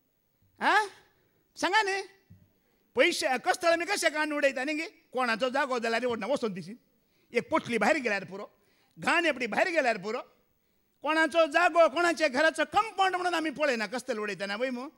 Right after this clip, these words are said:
कस्तल उडोवंक सरीस, पयशे, भांगार, रुपये उडोवंक सलीस, पूण एपेजाच्या गांवच्या लोकांक कश्ट जावनात, उडयलें ताणें. ताणें मानून घेतलें, "स्वामींच म्हजी शांती, हें भांगार, ही ग्रेस्त काय म्हाका मान-,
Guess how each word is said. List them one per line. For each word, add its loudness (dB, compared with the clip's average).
कस्तल -2
उडोवंक 0
सरीस, 2
पयशे, 0
भांगार, 4
रुपये -2
उडोवंक -4
सलीस, 2
पूण -2
एपेजाच्या 2
गांवच्या -2
लोकांक -6
कश्ट -10
जावनात, -10
उडयलें -6
ताणें. -20
ताणें 0
मानून 4
घेतलें, 2
"स्वामींच 0
म्हजी -2
शांती, -4
हें 0
भांगार, 0
ही 2
ग्रेस्त 0
काय -4
म्हाका -8
मान-, -6